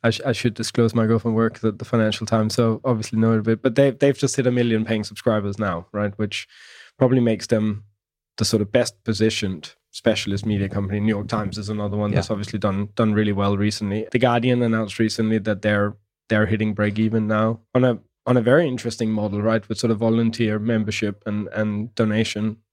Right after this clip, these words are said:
Speaker 1: combined with, with all the other business models. So I certainly think we are beginning to, to see that. I think the, the big question is how many are there room for in that, right? If you're not The Guardian or the Financial Times or maybe the Washington Post.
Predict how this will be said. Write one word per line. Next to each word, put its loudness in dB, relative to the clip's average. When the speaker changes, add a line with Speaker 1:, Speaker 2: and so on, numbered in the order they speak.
Speaker 1:
combined 2
with, -2
with 0
all 0
the -2
other -2
business -6
models. -6
So 2
I 6
certainly 2
think 2
we 4
are 2
beginning 0
to, -2
to -10
see 2
that. 2
I -6
think 0
the, 2
the 4
big 4
question 2
is 2
how 4
many 4
are 0
there -2
room 2
for -2
in -2
that, -4
right? -2
If -10
you're 2
not 2
The -4
Guardian -2
or -2
the -4
Financial -4
Times -4
or -6
maybe -2
the -6
Washington -6
Post. -4